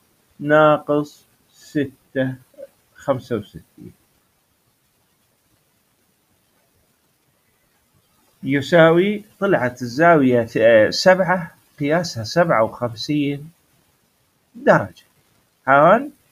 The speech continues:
كيف عرفت؟ مجموع زوايا المثلث.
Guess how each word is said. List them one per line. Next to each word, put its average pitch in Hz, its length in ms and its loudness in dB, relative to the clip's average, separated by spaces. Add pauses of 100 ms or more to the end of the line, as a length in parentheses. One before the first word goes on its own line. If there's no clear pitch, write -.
كيف 160 200 -2
عرفت؟ 160 460 2 (420)
مجموع 147 680 -4 (520)
زوايا 127 800 4 (1800)
المثلث. 196 880 -4